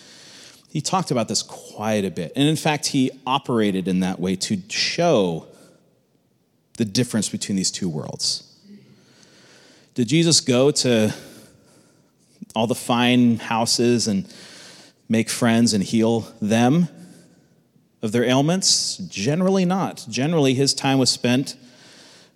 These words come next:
with the poor, with those who were outcasts, the, the fringes of society. He spent most of his time in, in these places, and he was asked about it at one point, and he said, "Why should I go to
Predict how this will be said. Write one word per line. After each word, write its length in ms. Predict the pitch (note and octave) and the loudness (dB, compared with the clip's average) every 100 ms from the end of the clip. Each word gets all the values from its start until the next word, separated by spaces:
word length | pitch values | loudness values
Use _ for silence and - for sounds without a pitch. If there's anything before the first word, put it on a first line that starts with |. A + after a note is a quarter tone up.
| _ | _
with 160 | A2+ | -12
the 60 | - | -10
poor, 480 | - F3+ F3+ C#2 - - - _ _ _ _ _ _ _ - | -4 0 0 -2 -10 -20 -20 _ _ _ _ _ _ _ -16
with 160 | - | -6
those 280 | G#2+ G#2 - | -2 0 -2
who 260 | - G#2+ G#2+ | 0 0 2
were 260 | G#2+ G#2+ - - - | 0 -2 -6 -12 -6
outcasts, 960 | E3 - A2 E2+ C#2+ - - - - - - - - - - - | -6 -6 -6 -6 -4 -4 -2 -2 -4 -8 -20 -20 -20 -20 -16 -2
the, 220 | G2 G2+ | 2 2
the 180 | - A#2 | 0 -4
fringes 540 | - C3 C3+ B2 A#2+ | 0 2 4 2 2
of 60 | A2+ | 0
society. 600 | B2 - C#3 D3 D3+ A2 | 0 0 2 2 2 2
He 120 | A#2+ | 0
spent 260 | - D#3 | -2 2
most 240 | C3+ E3+ F#3 | 2 4 2
of 20 | |
his 100 | D3 | 0
time 220 | - C3 | 2 4
in, 140 | C3 C3+ | 6 4
in 180 | A#2 | 4
these 180 | A2+ A2 | 4 4
places, 760 | - - C3 E3 - - - - | 0 2 2 4 0 -4 -4 -2
and 100 | G#2 | -2
he 80 | A2 | 0
was 420 | G#2+ G2+ - - - - _ _ _ _ _ _ _ _ | 0 0 -4 -10 -20 -20 _ _ _ _ _ _ _ _
asked 480 | A2 B2 - - - - | -6 -2 -2 -4 -8 -10
about 300 | - G2+ G#2+ | -6 -2 -2
it 340 | G2+ - - - | -2 -4 -6 -8
at 160 | A2 A#2 | -6 -2
one 200 | A#2 A#2 | -2 -4
point, 320 | - A2 G#2 | -4 -6 -6
and 80 | - | -10
he 160 | A2 | -6
said, 360 | - - G2+ G2+ | -4 -2 -2 -2
"Why 220 | G2+ G#2 | -4 -4
should 220 | - F#2+ | -4 -6
I 80 | F#2+ | -6
go 240 | F2+ F2+ | -4 -6
to 360 | F2 - F2 | -6 -8 -8